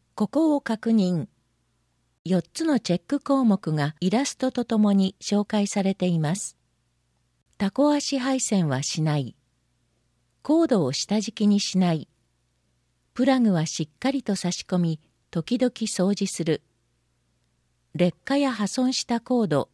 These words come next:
プラグは使用しない。コードは折れ曲がった状態での使用や、家具などの圧迫などで傷つけないように注意しましょう。梅雨の季節は湿気が多く、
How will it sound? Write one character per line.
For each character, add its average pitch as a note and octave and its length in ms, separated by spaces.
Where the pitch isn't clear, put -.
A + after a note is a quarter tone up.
プ A#3+ 80
ラ B3 160
グ G3+ 120
は C#3 140
使 - 240
用 F#3 180
し F3+ 200
な E3 140
い。 D3+ 160
コ E4 200
ー D#4+ 40
ド G#3+ 140
は D3 240
折 E3 180
れ B3+ 60
曲 D4 160
が D#4 100
っ D#4 40
た G#3+ 240
状 G#3 220
態 G#3+ 240
で G#3+ 120
の F#3 140
使 F3+ 220
用 F3 180
や、 E3 240
家 C4+ 140
具 D4+ 140
な A#3+ 140
ど F#3 120
の E3 220
圧 - 260
迫 A#3 240
な B3+ 140
ど G#3 100
で D#3 160
傷 A3 320
つ - 120
け B3+ 120
な A3+ 160
い F#3 100
よ F3+ 140
う D#3 60
に C3+ 300
注 A3 240
意 F#3+ 60
し - 180
ま E3+ 120
し F3+ 180
ょ D3 260
う。 - 760
梅 A3+ 180
雨 - 40
の C#4+ 160
季 - 100
節 A#3 300
は F3 160
湿 - 220
気 B3+ 160
が B3+ 180
多 A#3+ 120
く、 D#3+ 280